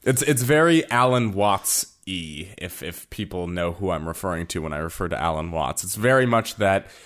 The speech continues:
uh, everyone is looking for a purpose or a meaning to life, but it's, uh, that's a fool's errand because the meaning of life is just existing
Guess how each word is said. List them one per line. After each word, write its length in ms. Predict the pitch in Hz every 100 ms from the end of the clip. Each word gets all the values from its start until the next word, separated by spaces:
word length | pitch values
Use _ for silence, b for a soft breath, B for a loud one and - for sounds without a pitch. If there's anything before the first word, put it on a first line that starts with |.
| B
uh, 240 | 92 90 90
everyone 360 | 120 139 135 127
is 140 | 98
looking 360 | 110 110 113 104
for 380 | - 95 95 -
a 80 |
purpose 540 | 80 - 110 95 98 -
or 180 | 92 82
a 40 |
meaning 380 | 87 98 98 92
to 120 | -
life, 340 | 90 82 82 -
but 240 | 87 80 - -
it's, 320 | 87 - -
uh, 260 | 85 76 78
that's 240 | 92 -
a 20 |
fool's 380 | - - 104 98
errand 460 | 67 85 57 62 -
because 460 | 78 92 80 80 - B B
the 80 | 98
meaning 380 | 92 107 101 95
of 100 | 87
life 320 | 87 85 -
is 100 | 82
just 300 | - 82 -
existing 760 | 85 82 85 - 82 78 76